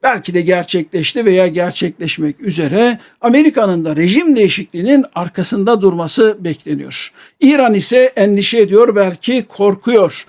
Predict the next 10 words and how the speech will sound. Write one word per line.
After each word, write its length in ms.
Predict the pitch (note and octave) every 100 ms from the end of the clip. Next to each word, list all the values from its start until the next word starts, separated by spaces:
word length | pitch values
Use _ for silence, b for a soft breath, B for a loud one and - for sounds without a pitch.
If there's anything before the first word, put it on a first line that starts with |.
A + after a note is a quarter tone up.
| b b _
Parça 440 | G#3+ G#3 - D4+
parça 400 | A#3+ G#3 - G#3
gelmesini 600 | G3 G3+ G3 F#3+ - G#3
istiyor 540 | F#3+ - F3 E3+ D#3 b b -
düşmanların. 880 | F#3 G3 G3 F#3 F3+ F#3 C4 B3 B B B
Eğer 300 | G#3 G#3 F#3+
Amerika 520 | G3+ G3 C4+ D#4 A#3 G3
dahil 380 | F#3+ F3+ F#3 E3+ -
olur 240 | F#3 B3+
ise 460 | G#3+ - A#3 B3+